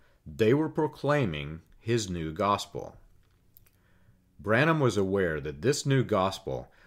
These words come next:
was different from the gospel of Jesus Christ as proclaimed in the Bible. He frequently referred to faith in Jesus Christ and accepting him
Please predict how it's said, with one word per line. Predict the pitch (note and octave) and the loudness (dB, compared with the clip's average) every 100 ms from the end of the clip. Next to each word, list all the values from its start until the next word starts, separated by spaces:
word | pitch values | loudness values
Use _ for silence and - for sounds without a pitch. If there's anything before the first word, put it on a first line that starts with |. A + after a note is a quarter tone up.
| - | -6
was | G2 A#2 F#2+ | 0 0 -2
different | F2+ D3+ D#3+ B2 E2 | -2 -2 -2 -4 -4
from | - G2 F2 | -6 -6 -6
the | E2+ | -4
gospel | E2+ E2+ - G2 | -4 -4 -4 -4
of | F2+ D#2 | -4 -4
Jesus | F2 E2 E2+ - | -8 -8 -8 -10
Christ | - B2 G2 D2 C#2 - - _ _ | -2 2 2 0 -4 -8 -14 _ _
as | F2 F2+ | -4 -4
proclaimed | - A2 - D#2 D2+ D#2 | -4 -6 -4 -6 -6 -6
in | |
the | E2+ | -4
Bible. | F2 B2 F2 - - - _ _ _ _ - _ _ _ _ | 0 2 2 -4 -12 -20 _ _ _ _ -20 _ _ _ _
He | G2+ | -8
frequently | F#2+ - C#3+ D#3+ D3+ B2+ G#2 G#2 | -6 0 0 0 -2 -4 -2 0
referred | - - C3 B2 A2 | -2 -2 2 2 2
to | - | -6
faith | - A#2 A#2 C3 | -4 2 2 2
in | A2 F#2 | -4 -4
Jesus | F2+ F#2+ E2+ - | -4 -4 -6 -8
Christ | - G2+ D2 C2 - - _ - - | -4 -2 -2 -4 -10 -12 _ -16 -8
and | F#2 | -8
accepting | - - C#3+ C#3+ G2+ D2+ | -6 0 0 0 -4 -4
him | C#2+ B1+ B1+ | -8 -8 -10